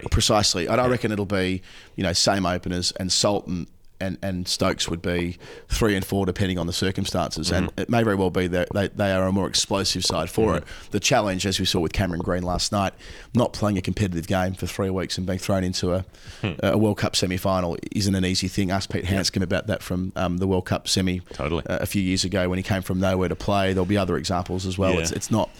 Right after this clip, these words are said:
Speaker 1: it's not, uh, you know, th-, he hasn't got the same day in, day out experience that these players have had
Speaker 2: Well,
Speaker 1: since.
Speaker 2: the same as Steve Smith and Cameron Green coming in for Australia last night
Speaker 1: Exactly,
Speaker 2: and
Speaker 1: yeah.
Speaker 2: both making no runs. So, uh, it, my Hall of Fame, I think, was the fact that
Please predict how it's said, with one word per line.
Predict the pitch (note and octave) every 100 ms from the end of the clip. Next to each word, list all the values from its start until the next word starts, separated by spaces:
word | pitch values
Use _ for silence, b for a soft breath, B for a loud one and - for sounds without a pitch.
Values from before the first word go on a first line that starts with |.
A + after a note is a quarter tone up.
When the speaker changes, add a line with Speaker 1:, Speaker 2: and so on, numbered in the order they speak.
| B B B B -
Speaker 1:
it's | - - C3
not, | A#2 -
uh, | D#2+ - -
you | A2
know, | F2 -
th-, | G#2 -
he | A2
hasn't | G#2+ A2 G2
got | G#2 -
the | F#2+
same | G2+ G2 F#2+ F#2+ B B B B - -
day | A2 G#2
in, | G#2
day | G2 F#2+
out | F#2
experience | - G#2 G2+ F#2+ - -
that | -
these | F2+ F#2
players | - - F2+ F2+
have | F2
had | G2+ F2+ -
Speaker 2:
Well, | F2+
Speaker 1:
since. | B1 E2+
Speaker 2:
the | D#2
same | - C#2 C#2
as | D2+ - -
Steve | - D2 C#2+
Smith | - D2 D#2
and |
Cameron | D#2+ D#2 D2+
Green | D#2 D#2+ D#2+
coming | D#2+ D#2
in | D#2
for | - D2+
Australia | - E2 D#2+ D#2+
last | D#2+ -
night | F2+ F2
Speaker 1:
Exactly, | G2 E2 E2+
Speaker 2:
and | F2+
Speaker 1:
yeah. | D#2
Speaker 2:
both | F2+ E2+
making | D2 E2 D2+
no | D2+
runs. | D#2+ E2 - B B B B B
So, | - - G2 E2 D#2+ D#2+ D#2+
uh, | F2+ F2
it, | E2+ F#2
my | A2 A2+
Hall | A#2 A2+
of | G2+
Fame, | - A2 G#2 G2+ F#2+
I | F2
think, | - - D3 A#2 - -
was | F2+ E2+ -
the | F2+
fact | - D#2
that | -